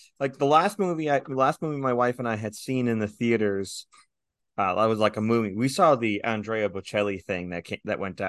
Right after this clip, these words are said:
came out a while, uh, like, in, at Lent. I don't know if you were, if you saw, like, it was Holy, during Holy Week,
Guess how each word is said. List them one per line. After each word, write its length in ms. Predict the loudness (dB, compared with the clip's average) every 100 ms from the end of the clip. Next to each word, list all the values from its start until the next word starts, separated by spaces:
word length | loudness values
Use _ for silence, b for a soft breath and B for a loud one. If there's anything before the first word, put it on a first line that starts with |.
| -8
came 220 | -10 -6 -4
out 160 | -4
a 40 | -2
while, 200 | -4 -4 -2
uh, 220 | -2 -2 -4
like, 240 | -4 -4 _ _ -8
in, 140 | -8 -2
at 200 | -2 -2
Lent. 360 | -4 -4 -8 -16 -8
I 60 | -2
don't 80 |
know 80 | -2
if 100 | -2
you 100 | -4
were, 220 | -4 -6 -6
if 120 | -10
you 80 | -10
saw, 280 | -6 -2 -2
like, 260 | -4 -6 -8
it 40 |
was 100 | -4
Holy, 320 | -2 0 -2
during 240 | -2 -2 0
Holy 240 | -2 0
Week, 260 | 0 -2